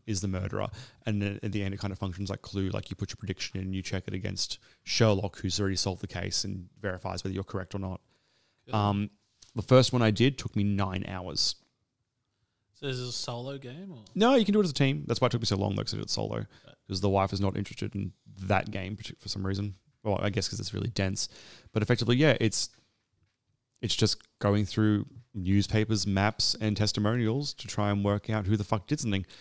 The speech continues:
Speaker 1: And it's not done in a way that's blo-, you know, really obvious. It's done as, you know, as realistic as they can do it, because people aren't gonna just name drop shit <laughs> to send you to the next thing.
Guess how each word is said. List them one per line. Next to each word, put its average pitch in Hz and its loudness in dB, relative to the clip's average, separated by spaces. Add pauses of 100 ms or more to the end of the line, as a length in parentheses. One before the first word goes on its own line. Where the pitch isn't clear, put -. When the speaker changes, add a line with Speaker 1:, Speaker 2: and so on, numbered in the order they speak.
(240)
Speaker 1:
And 110 4
it's - -2
not 113 0
done 110 2
in 107 2
a 107 2
way 107 4
that's 110 -2
blo-, 101 -6
you 110 0
know, 117 0
really 107 2
obvious. 156 0
It's - -2 (800)
done 107 -2
as, 104 -2
you 120 -2
know, 101 0
as 107 2
realistic 110 2
as 107 -2
they 101 0
can 113 -2
do 98 2
it, 95 -2
because 104 -4
people 98 -2
aren't 98 -2
gonna 101 -4
just 98 -6
name 101 0
drop 98 2
shit - 0
<laughs> - -
to 180 10
send 123 6
you 110 2
to - 4
the 107 4
next 104 2
thing. 113 2